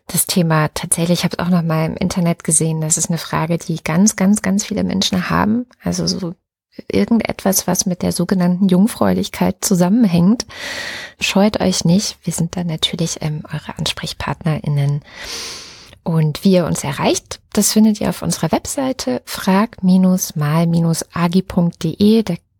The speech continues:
gibt es einen Link zu Telonym, da gibt es, ähm, die Möglichkeit, uns auf Instagram zu schreiben oder sogar eine Sprachnachricht zu schicken. Ihr könnt uns natürlich eine Mail schreiben und alles,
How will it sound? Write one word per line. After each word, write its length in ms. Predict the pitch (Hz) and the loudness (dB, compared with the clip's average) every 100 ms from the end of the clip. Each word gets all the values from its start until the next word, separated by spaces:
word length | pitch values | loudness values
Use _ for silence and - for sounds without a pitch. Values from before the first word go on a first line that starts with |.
| - | -6
gibt 240 | 196 - | -6 -2
es 160 | 170 - | -2 0
einen 160 | 165 156 | -2 -2
Link 260 | 156 - | -2 -4
zu 140 | - 160 | -8 -8
Telonym, 800 | - 170 180 233 254 247 233 196 | -4 0 2 4 6 6 4 2
da 100 | 160 | -2
gibt 160 | - _ - | -8 _ -6
es, 240 | 160 - - - - - - - | -2 -2 -4 -10 -14 -16 -8 -2
ähm, 180 | 165 | 2
die 80 | 160 | 2
Möglichkeit, 520 | 151 - 165 - 156 | 0 -2 -6 -6 -4
uns 120 | - - | -4 -6
auf 100 | - | -4
Instagram 500 | 277 - 339 - 196 | -4 0 -2 0 0
zu 140 | - | 0
schreiben 440 | 196 - 165 165 170 | -2 0 0 0 -2
oder 260 | - 156 | -4 -4
sogar 320 | 156 - 151 151 | -4 -6 -4 -2
eine 420 | 151 147 147 147 - - - | -2 0 -2 -4 -10 -18 -8
Sprachnachricht 1080 | - - 196 233 269 233 220 214 196 - - | -8 -2 2 2 2 2 2 2 -2 -6 -4
zu 140 | 196 | -2
schicken. 720 | - 185 - - 180 180 185 - | 0 -2 -8 -4 -2 0 -2 -4
Ihr 100 | 165 | -6
könnt 320 | - 160 160 | -4 -6 -6
uns 240 | 170 160 165 | -8 -8 -6
natürlich 300 | - 175 202 | -6 0 2
eine 80 | |
Mail 240 | 208 214 214 | 4 4 4
schreiben 880 | - - 180 180 180 175 175 175 - | 0 0 0 0 0 -2 -2 -2 -6
und 640 | 170 165 165 165 - - - - _ | -4 -2 -2 -2 -2 -2 -4 -12 _
alles, 640 | 170 165 175 175 170 - | -4 0 2 2 0 -4